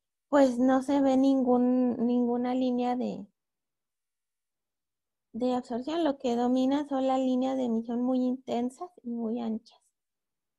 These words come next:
Ahora, este, hablábamos de los, de los láseres, de los láser.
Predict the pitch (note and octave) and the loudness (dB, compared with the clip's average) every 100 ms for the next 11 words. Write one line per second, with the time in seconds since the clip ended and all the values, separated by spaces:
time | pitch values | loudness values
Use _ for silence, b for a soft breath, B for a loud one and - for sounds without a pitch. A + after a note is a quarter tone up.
0 | _ _ _ _ _ _ _ _ _ _ | _ _ _ _ _ _ _ _ _ _
1 | - A#3+ A#3+ B3 D4 - A#3+ A#3+ - _ | -10 -4 -2 0 -2 -4 -4 -6 -10 _
2 | A3+ A3 A3+ A#3 A3+ A#3+ C#4 C4 A#3+ A3+ | -8 -4 -4 -2 -4 -2 -4 -2 -2 -4
3 | A3+ - _ A#3+ G#3+ G#3 G#3 A3+ A#3+ C#4 | -6 -10 _ -10 -8 -6 -6 -4 -4 -4
4 | E4 D#4+ A#3 A3+ A#3 B3+ C#4 F4 | -8 -6 -6 -4 -2 -4 -4 -10